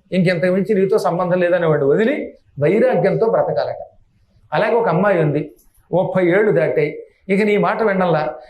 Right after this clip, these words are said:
ఇంక దాని గురించి ఎక్కువ పెట్టుకోకు. "మా అమ్మాయి వినటం లేదు, పెళ్లి చేసుకోవటం లేదు, లేదా మా ఇంటికి రావడం లేదు", ఇవన్నీ ఊహలు వదిలేయి. ముప్పై ఏళ్ళు దాటిపోయాయి, చెప్పవలసినవి నువ్వు చెప్పావు.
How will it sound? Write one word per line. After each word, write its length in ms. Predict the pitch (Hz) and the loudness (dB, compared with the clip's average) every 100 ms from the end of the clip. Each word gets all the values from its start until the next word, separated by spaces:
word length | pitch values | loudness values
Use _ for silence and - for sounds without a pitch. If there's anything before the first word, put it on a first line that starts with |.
| - | -2
ఇంక 140 | 196 | 0
దాని 200 | 226 226 | 2 2
గురించి 200 | 233 254 | 2 2
ఎక్కువ 180 | 233 233 | 2 2
పెట్టుకోకు. 480 | 196 - 160 - - - _ - | 2 2 0 -2 -8 -18 _ -2
"మా 100 | 190 | 0
అమ్మాయి 420 | 175 156 156 165 | 0 0 0 2
వినటం 440 | 160 160 160 175 175 | 2 2 2 -2 -2
లేదు, 200 | 170 156 _ _ - - _ | -6 -10 _ _ -20 -20 _
పెళ్లి 280 | 160 151 170 | 0 2 2
చేసుకోవటం 440 | 190 185 - 190 | 0 0 0 0
లేదు, 240 | 185 185 - - - | 0 -2 -6 -14 -6
లేదా 480 | 160 180 143 143 - - | -2 0 0 -2 -4 -2
మా 80 | 156 | 0
ఇంటికి 300 | 156 147 196 | 0 0 2
రావడం 380 | 196 196 196 | 2 2 0
లేదు", 320 | 196 196 196 - | 2 2 0 0
ఇవన్నీ 440 | 196 196 185 220 | 2 2 2 2
ఊహలు 320 | 226 214 208 | 2 2 2
వదిలేయి. 460 | 202 180 147 - - - _ _ _ | 2 2 0 -4 -10 -16 _ _ _
ముప్పై 300 | 160 165 196 | -4 -2 2
ఏళ్ళు 160 | 208 - | 2 2
దాటిపోయాయి, 640 | 240 240 220 160 120 - - - _ | 0 0 0 0 -2 -8 -12 -20 _
చెప్పవలసినవి 560 | 185 185 247 262 254 262 | -6 0 2 2 2 2
నువ్వు 160 | 226 196 | 2 2
చెప్పావు. 480 | 196 220 - - | 2 0 0 -4